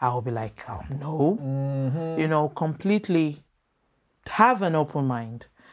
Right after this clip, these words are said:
Speaker 1: Um, Canada is a place that allows you to be your true, authentic self.
Speaker 2: Mm.
Speaker 1: That's another thing. Don't try and, like, to toe the path that every other person has toed.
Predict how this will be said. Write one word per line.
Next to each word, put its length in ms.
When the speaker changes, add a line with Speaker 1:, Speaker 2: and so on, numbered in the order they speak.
Speaker 1:
Um, 380
Canada 420
is 160
a 80
place 520
that 240
allows 500
you 100
to 160
be 200
your 260
true, 240
authentic 540
self. 280
Speaker 2:
Mm. 140
Speaker 1:
That's 220
another 340
thing. 340
Don't 220
try 260
and, 200
like, 300
to 300
toe 180
the 100
path 320
that 140
every 220
other 220
person 400
has 260
toed. 400